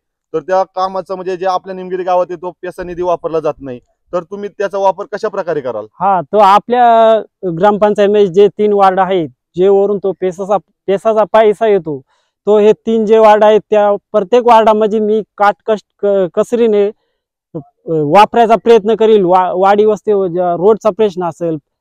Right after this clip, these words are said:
Speaker 2: पाण्याचा प्रश्न असेल, म्हणजे जे हे तळागाळाचं जे प्रश्न आहेत, याच्या मागं जे सुटलं नाही, ते मी सोडवायचा आटोकाट प्रयत्न करील. तिन्ही वॉर्डामध्ये समान विकास करील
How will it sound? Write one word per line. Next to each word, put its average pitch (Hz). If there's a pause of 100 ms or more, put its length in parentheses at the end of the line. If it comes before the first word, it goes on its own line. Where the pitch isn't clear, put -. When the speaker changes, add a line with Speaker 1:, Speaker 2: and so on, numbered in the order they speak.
(360)
Speaker 2:
पाण्याचा 226
प्रश्न 185
असेल, 160 (640)
म्हणजे 220 (220)
जे 233
हे 247
तळागाळाचं 226
जे 220
प्रश्न 226
आहेत, 202 (200)
याच्या 196
मागं 226
जे 220
सुटलं 226
नाही, 220
ते 226
मी 240
सोडवायचा 233 (260)
आटोकाट 214
प्रयत्न 233
करील. 208 (460)
तिन्ही 254
वॉर्डामध्ये 240 (600)
समान 254
विकास 240
करील 233